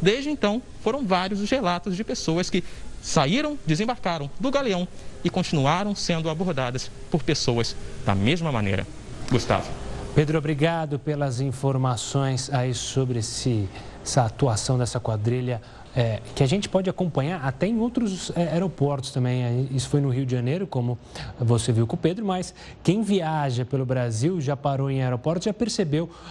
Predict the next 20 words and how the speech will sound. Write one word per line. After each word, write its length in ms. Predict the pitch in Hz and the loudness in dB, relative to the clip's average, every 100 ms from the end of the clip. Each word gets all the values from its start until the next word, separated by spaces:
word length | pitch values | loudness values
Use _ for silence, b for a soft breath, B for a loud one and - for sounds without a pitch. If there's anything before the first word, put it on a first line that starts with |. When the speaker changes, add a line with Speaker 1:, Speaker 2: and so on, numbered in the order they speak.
| 143 120 | -8 0
Speaker 2:
atuação 560 | 143 185 - - 208 - - | 2 2 0 0 0 -2 -2
parecida 640 | 214 214 - - 185 143 131 | 0 0 -2 0 0 2 0
de 100 | 131 | 0
grupos 260 | 139 - | 0 -2
criminosos. 640 | - 131 123 113 110 - - B B B | -2 0 0 0 -2 -6 -12 B B B
Agora 200 | B 180 | B 2
a 20 | 202 | 2
gente 80 | |
fala 100 | 202 | 0
do 80 | 196 | 0
procurador-geral 920 | 165 165 180 165 180 147 160 170 160 | 0 0 0 0 0 0 0 0 -2
e 40 | 139 | -4
secretário 640 | - - 156 - 165 143 | -4 -2 -2 2 0 2
de 60 | 135 | -2
Justiça 340 | 131 156 - | 0 -2 0
dos 80 | 139 | 0
Estados 320 | 135 160 135 | 2 2 2
Unidos, 460 | 131 160 135 127 - | 2 0 0 -4 0
William 220 | 180 196 | 0 0
Barr. 320 | 151 147 123 | -2 -2 -4